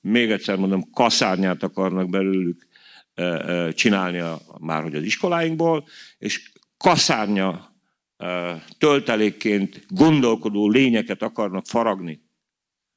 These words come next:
azokból a gyerekekből, akik az iskolába járnak. Most pont. Azt hiszem, hogy az a nagy büdös helyzet, hogy én megpróbáltam elképzelni, hogy mit tudom én, mondjuk egy, ö, szakszervezeti delegált vagyok, vagy mondjuk valami párt izé, vagy,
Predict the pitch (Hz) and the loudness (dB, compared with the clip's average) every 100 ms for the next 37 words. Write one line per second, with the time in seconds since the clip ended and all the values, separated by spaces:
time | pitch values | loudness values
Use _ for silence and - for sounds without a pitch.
0 | _ _ 123 131 107 107 87 113 139 147 | _ _ 2 4 4 2 2 0 -2 -2
1 | 131 143 139 - 117 - - 104 104 - | -4 -4 -4 -6 -12 -8 -4 0 -2 -2
2 | 92 85 82 85 85 73 64 55 _ _ | -4 -4 -6 -4 -4 -4 -8 -16 _ _
3 | _ _ _ _ - 107 - 185 151 101 | _ _ _ _ -12 -12 -4 2 4 2
4 | 80 - - _ _ _ _ - 185 170 | -2 -10 -20 _ _ _ _ 0 0 2
5 | - 165 - 139 131 131 143 123 120 123 | 0 0 0 -2 -2 -2 -2 -2 0 0
6 | 110 107 104 - 127 131 131 139 135 156 | 0 0 0 0 -2 -2 -4 -4 -4 -8
7 | _ _ _ _ _ _ _ _ _ _ | _ _ _ _ _ _ _ _ _ _
8 | _ - - 151 170 202 139 120 110 120 | _ -20 -6 -2 0 0 0 0 0 -2
9 | 117 113 107 107 107 107 - 104 95 113 | -2 -4 -2 -2 -2 -6 -14 -12 -6 -4
10 | 104 107 104 101 101 85 - 98 98 98 | -2 -2 -2 -4 -6 -8 -10 -8 -8 -8
11 | - 131 - 110 98 101 95 101 92 90 | -6 -6 -4 -4 -4 -6 -4 -2 -2 -4
12 | 85 104 95 - 87 87 85 87 87 98 | -4 -6 -6 -8 -8 -8 -8 -8 -6 -4
13 | 90 80 120 95 101 95 92 | -4 -4 -8 -2 -2 -2 -6